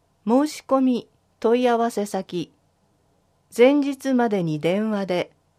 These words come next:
保健予防課、電話、八二九の七七七三。骨粗鬆症予防教室、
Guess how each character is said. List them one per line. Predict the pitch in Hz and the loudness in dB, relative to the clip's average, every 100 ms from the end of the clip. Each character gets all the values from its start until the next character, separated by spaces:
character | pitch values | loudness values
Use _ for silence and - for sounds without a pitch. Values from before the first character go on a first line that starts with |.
| _ _ _ | _ _ _
保 | - 214 | -4 0
健 | 254 254 247 | 2 2 2
予 | 233 214 | 2 0
防 | 214 208 196 185 | 0 -2 -2 -6
課、 | 175 - _ _ _ _ _ _ _ _ _ _ - | -6 -6 _ _ _ _ _ _ _ _ _ _ -8
電 | 196 220 226 208 | 0 0 0 -2
話、 | 196 - _ _ _ _ _ _ _ | -2 -4 _ _ _ _ _ _ _
八 | 220 226 285 285 | -2 -2 0 0
二 | 285 240 | 2 0
九 | - 214 202 | -2 -4 -2
の | 180 160 156 _ _ _ _ | -2 -4 -4 _ _ _ _
七 | 190 214 254 294 | -2 0 0 0
七 | 285 254 175 151 | 0 0 -2 -4
七 | 151 185 220 | -4 -4 -6
三。 | - 196 127 - _ _ _ _ _ _ _ _ _ _ _ _ _ _ _ _ _ _ _ _ _ _ _ _ _ _ - - | -4 -6 -6 -12 _ _ _ _ _ _ _ _ _ _ _ _ _ _ _ _ _ _ _ _ _ _ _ _ _ _ -20 -10
骨 | - 285 - 220 | -2 -2 0 -6
粗 | - 185 | -4 -4
鬆 | - 240 247 | 2 2 2
症 | 240 226 214 190 180 | 0 0 2 0 -2
予 | 190 208 | -2 0
防 | 262 277 277 | 2 2 2
教 | 262 247 202 | 0 0 0
室、 | - - 139 139 | -4 -14 -10 -10